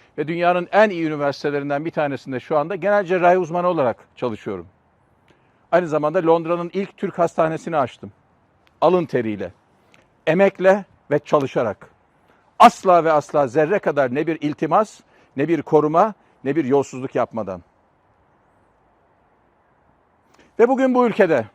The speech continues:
istediğim arabaya binebiliyorum, istediğim telefonu alabiliyorum,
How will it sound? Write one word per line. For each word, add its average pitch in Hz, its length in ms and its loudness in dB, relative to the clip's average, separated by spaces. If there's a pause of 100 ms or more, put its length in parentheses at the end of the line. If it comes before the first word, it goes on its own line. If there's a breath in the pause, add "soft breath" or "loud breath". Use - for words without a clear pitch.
(500)
istediğim 165 360 -4
arabaya 214 320 4
binebiliyorum, 175 600 0 (640 soft breath)
istediğim 226 460 0
telefonu 170 540 0 (100)
alabiliyorum, 135 680 -2